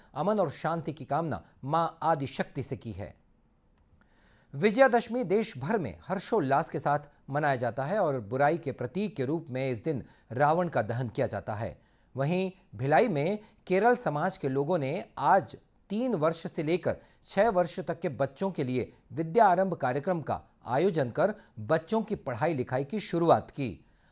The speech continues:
अयप्पा मंदिर में आज समाज के लोग काफी संख्या में उपस्थित थे। मंदिर के पुजारी ने विधि विधान के साथ बच्चों का विद्या आरंभ करवाया।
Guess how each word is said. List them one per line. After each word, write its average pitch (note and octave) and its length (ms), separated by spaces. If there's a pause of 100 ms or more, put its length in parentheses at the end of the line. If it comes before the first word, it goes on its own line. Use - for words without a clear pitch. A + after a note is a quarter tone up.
(140)
अयप्पा A3 340
मंदिर E3 320
में G#3 240
आज D3 240
समाज C#3+ 500
के C#3 140
लोग C3 320 (200)
काफी F3 280
संख्या D3 380
में A#2 140
उपस्थित A#2 480
थे। A#2 140 (400)
मंदिर F3 320
के E3+ 120
पुजारी C#3+ 440
ने F3 160
विधि D3 260
विधान C3 340
के D#3 120
साथ D#3+ 220 (320)
बच्चों D#3+ 400
का G#3 120
विद्या C#3+ 340
आरंभ B2 300
करवाया। A2+ 480